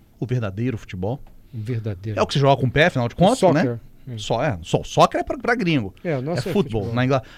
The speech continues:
Speaker 1: a Inglaterra dizem ter inventado e chamam de futebol. Então é futebol, é o nosso
Speaker 2: É
Speaker 1: e não
Speaker 2: isso
Speaker 1: se
Speaker 2: aí.
Speaker 1: fala mais nisso.
Speaker 2: Nossa peleja, né?
Speaker 1: Nossa peladinha
Speaker 2: Nosso
Speaker 1: de final de semana.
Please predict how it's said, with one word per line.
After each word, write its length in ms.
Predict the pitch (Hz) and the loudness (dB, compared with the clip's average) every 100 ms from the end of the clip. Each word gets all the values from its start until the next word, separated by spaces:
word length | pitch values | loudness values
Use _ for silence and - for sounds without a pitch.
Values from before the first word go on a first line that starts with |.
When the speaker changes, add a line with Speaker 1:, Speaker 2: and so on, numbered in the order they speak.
| - | 2
Speaker 1:
a 100 | 165 | 4
Inglaterra 420 | 202 208 240 330 | 6 6 6 6
dizem 280 | 175 202 220 | 4 4 4
ter 140 | 202 | 4
inventado 440 | 208 220 - 190 | 4 4 6 6
e 40 | 208 | 4
chamam 260 | - 202 | 2 2
de 60 | 214 | -2
futebol. 440 | - 123 - 104 | -4 -6 -4 -6
Então 200 | 185 277 | -6 -6
é 40 | 277 | -6
futebol, 460 | 233 - 160 175 | -6 -6 -2 -2
é 40 | 190 | -2
o 60 | |
nosso 300 | 180 147 247 | -4 -4 -4
Speaker 2:
É 40 | 160 | -2
Speaker 1:
e 40 | |
não 80 | 151 | -2
Speaker 2:
isso 40 | |
Speaker 1:
se 60 | 151 | -4
Speaker 2:
aí. 60 | 98 | -2
Speaker 1:
fala 160 | 143 | -2
mais 160 | 143 143 | -2 -4
nisso. 240 | 82 - | -6 -6
Speaker 2:
Nossa 220 | 262 - | -6 -6
peleja, 500 | 185 160 123 104 101 | -2 -2 -2 -6 -8
né? 140 | 139 196 180 - - 151 | -10 -12 -14 -20 -10 -6
Speaker 1:
Nossa 420 | 165 - 156 139 | -2 0 0 4
peladinha 440 | 139 143 123 123 113 | 6 4 2 2 2
Speaker 2:
Nosso 80 | 151 | 0
Speaker 1:
de 40 | |
final 180 | 127 117 | 0 -2
de 60 | 107 | -2
semana. 280 | 107 82 | -4 -6